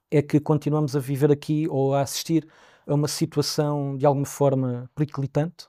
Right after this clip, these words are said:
com o nível dos preços energéticos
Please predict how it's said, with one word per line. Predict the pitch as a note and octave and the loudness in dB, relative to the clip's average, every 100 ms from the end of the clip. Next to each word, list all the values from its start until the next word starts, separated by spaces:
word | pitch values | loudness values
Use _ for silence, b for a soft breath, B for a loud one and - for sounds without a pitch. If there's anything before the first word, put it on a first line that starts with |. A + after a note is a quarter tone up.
| _ | _
com | D#3 D#3 D3+ D3+ - | 0 4 4 2 0
o | C3+ C#3+ | -2 2
nível | D3 E3 C3+ C#3 C3 - _ | 4 4 4 4 4 0 _
dos | - C3+ - | -6 -6 2
preços | D#3 - D3 | 2 4 2
energéticos | C#3+ A#2 D#3 - B2+ - | 0 4 2 2 -6 -8